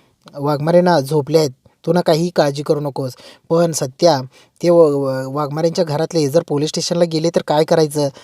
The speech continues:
तर इकडे सत्या म्हणू लागतो, "ते ना तू काहीही काळजी करू नकोस,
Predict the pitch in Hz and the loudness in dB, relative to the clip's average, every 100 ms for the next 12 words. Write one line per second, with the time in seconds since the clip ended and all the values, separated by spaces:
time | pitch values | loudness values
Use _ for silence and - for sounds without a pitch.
0 | _ - 208 170 180 - 131 160 170 175 | _ -2 -2 0 0 -2 -2 0 2 4
1 | 175 - 139 127 - - - 160 175 160 | 2 2 -4 -6 -10 -18 -4 -2 0 0
2 | 143 165 160 143 160 165 156 135 139 151 | -2 -2 0 2 0 0 0 0 -2 -4
3 | 143 135 139 127 | -4 -4 -2 -2